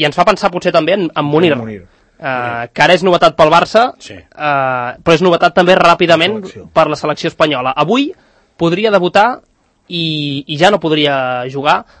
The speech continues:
Speaker 1: amb la selecció del, del Marroc.
Speaker 3: És el que es pretén. Penso que és un,
Speaker 2: Jo crec que és
Speaker 3: un
Speaker 2: que
Speaker 3: tema
Speaker 2: volen.
Speaker 3: d'interessos que es pretén això,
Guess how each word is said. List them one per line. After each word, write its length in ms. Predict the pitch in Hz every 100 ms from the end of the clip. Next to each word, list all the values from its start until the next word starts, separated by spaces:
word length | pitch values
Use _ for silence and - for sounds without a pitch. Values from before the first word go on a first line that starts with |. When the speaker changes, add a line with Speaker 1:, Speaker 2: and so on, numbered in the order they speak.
| -
Speaker 1:
amb 160 | 143
la 80 | 139
selecció 340 | 139 139 - 147
del, 600 | 135 127 127 120 131 143
del 160 | 147
Marroc. 400 | 139 131 117 - -
Speaker 3:
És 140 | 117
el 80 | 123
que 60 |
es 100 | 110
pretén. 300 | - 95 92 78
Penso 240 | 104 113
que 80 | 104
és 100 | 98
un, 200 | 101 101
Speaker 2:
Jo 200 | 95 95
crec 120 | 107
que 60 | 110
és 80 | 113
Speaker 3:
un 60 | 107
Speaker 2:
que 40 |
Speaker 3:
tema 180 | 117 113
Speaker 2:
volen. 120 | 107
Speaker 3:
d'interessos 460 | 101 101 107 120 127
que 100 | 110
es 60 |
pretén 300 | - 95 101 92
això, 320 | - 107